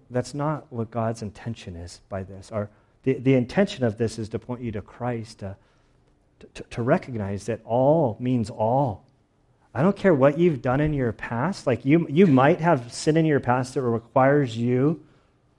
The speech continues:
uh, to, to, to pay some consequences of the law. Like, God's forgiveness doesn't re-, like, remove consequences, like,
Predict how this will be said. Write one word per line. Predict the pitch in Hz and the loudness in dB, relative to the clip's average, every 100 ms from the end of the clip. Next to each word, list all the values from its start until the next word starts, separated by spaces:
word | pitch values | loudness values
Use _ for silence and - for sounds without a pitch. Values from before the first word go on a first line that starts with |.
| _ _ _ _ - | _ _ _ _ -4
uh, | 120 110 104 _ _ _ _ _ _ | -2 -4 -8 _ _ _ _ _ _
to, | - - _ _ | -20 -20 _ _
to, | 127 | 0
to | 123 - 123 | 0 0 0
pay | - 147 | 2 2
some | 147 135 | 2 -2
consequences | - 131 - - 160 156 170 151 | -2 -2 -2 -4 -2 0 -2 -2
of | 131 120 | -4 -4
the | 117 | -2
law. | 101 98 113 208 - _ _ _ _ _ _ _ _ _ _ _ _ _ _ _ _ - | -2 -4 -2 -2 -4 _ _ _ _ _ _ _ _ _ _ _ _ _ _ _ _ 2
Like, | 131 - - | 2 2 0
God's | 147 170 190 - | 4 4 2 -6
forgiveness | - 131 131 131 - | -6 2 2 2 0
doesn't | 131 139 147 | -4 -4 -10
re-, | 143 131 127 127 - 127 | -16 -6 2 2 0 2
like, | 120 - - _ _ 139 | 4 2 -4 _ _ 2
remove | 131 120 127 131 143 123 - | 4 6 6 6 6 2 -4
consequences, | - - 135 131 120 - 120 - 110 104 - _ 139 | -10 -6 -4 -4 -6 -6 -6 -4 -6 -6 -12 _ -10
like, | 131 107 | -6 -6